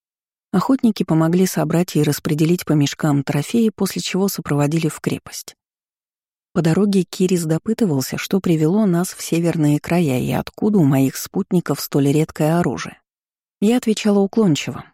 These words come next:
Оружие добыли в честном бою и сняли с тварей, которых победили общими усилиями. В этих краях люди со скоргами не сталкивались и редко выживали после встречи с хорбами.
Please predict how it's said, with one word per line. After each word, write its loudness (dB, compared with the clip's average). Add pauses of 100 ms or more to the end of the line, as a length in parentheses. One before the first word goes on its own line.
(140)
Оружие 2
добыли 0
в -8
честном -2
бою 2
и 4
сняли -2
с -10
тварей, 0
которых -2
победили 2
общими 0
усилиями. -4 (640)
В -2
этих 0
краях 2
люди 2
со -4
скоргами 0
не 2
сталкивались -2
и 2
редко 0
выживали 2
после -4
встречи -4
с -6
хорбами. -6